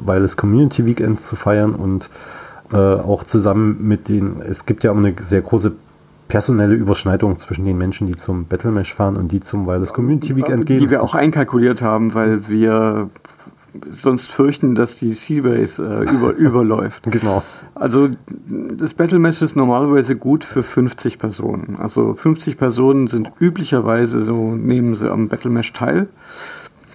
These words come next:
Speaker 2: Könnte sein, weil es in Berlin ist und weil es halt auch die deutsche Community anspricht, dass vielleicht doch zum, zum Battle Mesh dann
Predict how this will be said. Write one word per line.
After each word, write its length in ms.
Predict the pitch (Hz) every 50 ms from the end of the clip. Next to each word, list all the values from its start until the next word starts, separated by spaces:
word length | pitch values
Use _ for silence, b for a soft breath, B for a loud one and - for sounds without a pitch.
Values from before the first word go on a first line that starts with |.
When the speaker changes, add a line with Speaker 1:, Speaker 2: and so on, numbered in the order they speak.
| - _ -
Speaker 2:
Könnte 420 | - - 156 185 226 220 277 262
sein, 580 | 143 165 165 165 175 180 180 175 151 143 127 113
weil 160 | 113 113 143
es 140 | 151 - -
in 140 | 143 131 120
Berlin 360 | 127 123 113 127 170 220 233
ist 440 | 202 170 190 175 - - - - -
und 440 | - 127 127 131 127 120 - -
weil 200 | - - - -
es 200 | 123 117 - -
halt 220 | 123 123 117 - -
auch 160 | 107 - -
die 120 | - -
deutsche 320 | 113 143 143 - - - 160
Community 680 | - - 151 143 135 139 139 135 135 127 - 143 139 -
anspricht, 580 | 107 123 131 123 - - - 127 120 113 - B B B B B B B B -
dass 160 | 127 120 -
vielleicht 420 | - 135 127 127 120 117 - -
doch 140 | 135 135 -
zum, 460 | - - - 131 123 123 120 120 120
zum 160 | - - 113 104
Battle 220 | 107 - - 120
Mesh 260 | 113 110 107 - -
dann 360 | - 123 117 117 117 113 107